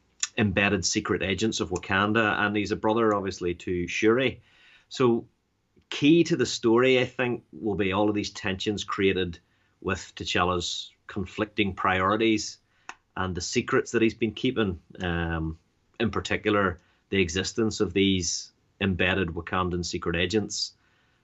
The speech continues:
uh, and how those secrets will affect his, his relationships. Brilliant, brilliantly balanced story and brilliantly paced story. It's laid out in a dynamic, accessible fashion. You know, the panels are, are, are, are really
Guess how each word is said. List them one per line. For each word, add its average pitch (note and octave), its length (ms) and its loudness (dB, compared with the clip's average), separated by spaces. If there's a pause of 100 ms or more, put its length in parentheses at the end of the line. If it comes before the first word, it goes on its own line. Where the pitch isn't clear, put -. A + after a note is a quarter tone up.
(120)
uh, E2 640 -4 (300)
and G#2 120 0
how G2+ 180 0
those F#2+ 220 0
secrets F2 380 -4
will E2 100 -2
affect E2+ 320 -4
his, D#2+ 360 -6 (100)
his E2 120 -10
relationships. F2 760 -2
Brilliant, C#3 400 4 (400)
brilliantly D#3+ 320 4
balanced C3 420 2
story C3+ 720 -4
and F2 580 -4
brilliantly G2 340 -2
paced C#3 360 2
story. C#3 600 0 (460)
It's F#2+ 140 -8
laid A2 240 6
out G#2 200 2
in F#2+ 200 -4
a F2 180 -4
dynamic, G#2 600 0 (120)
accessible G#2+ 1040 -2 (280)
fashion. A#2+ 640 -2
You G#2 80 -4
know, G2+ 160 -2
the G2 60 -6
panels G#2 520 -2
are, E2+ 240 -2 (500)
are, F2+ 220 -4
are, E2+ 280 0
are E2+ 120 0
really F2+ 460 2